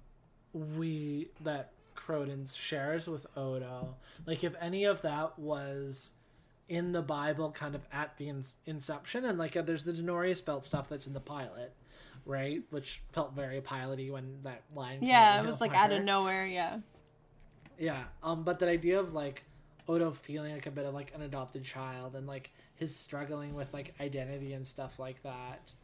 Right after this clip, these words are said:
Speaker 1: we didn't really see, I think, until this episode. Sorry, we didn't really see until this episode, and I think that that's,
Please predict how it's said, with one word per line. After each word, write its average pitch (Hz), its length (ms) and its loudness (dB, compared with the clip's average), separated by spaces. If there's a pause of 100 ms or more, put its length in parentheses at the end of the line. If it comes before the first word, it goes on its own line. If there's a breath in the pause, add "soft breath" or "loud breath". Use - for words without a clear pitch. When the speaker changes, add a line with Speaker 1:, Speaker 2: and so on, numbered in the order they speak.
(320 soft breath)
Speaker 1:
we 196 160 2
didn't 208 200 6
really 185 200 4
see, 160 280 2
I 156 60 4
think, 143 220 0
until 147 360 4
this 185 220 2
episode. 247 640 0 (420 soft breath)
Sorry, 175 220 4
we 175 120 6
didn't 202 160 8
really 208 200 8
see 170 240 2
until 175 400 4
this 196 200 6
episode, 135 640 -2
and 156 140 -2
I 151 80 0
think 156 240 -6
that 170 180 -2
that's, 156 520 0